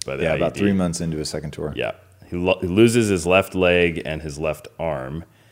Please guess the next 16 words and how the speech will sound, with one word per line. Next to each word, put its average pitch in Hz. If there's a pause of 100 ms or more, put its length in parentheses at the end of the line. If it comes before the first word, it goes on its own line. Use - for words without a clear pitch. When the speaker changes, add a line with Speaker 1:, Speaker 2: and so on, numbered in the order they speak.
(220)
Speaker 1:
um, 73
but 76
then 98
he 85
really 80
starts 73
to -
get 71
in 71
trouble. 69 (160)
He 80
sinks 90
into 82
a 76
deep 85
depression. 85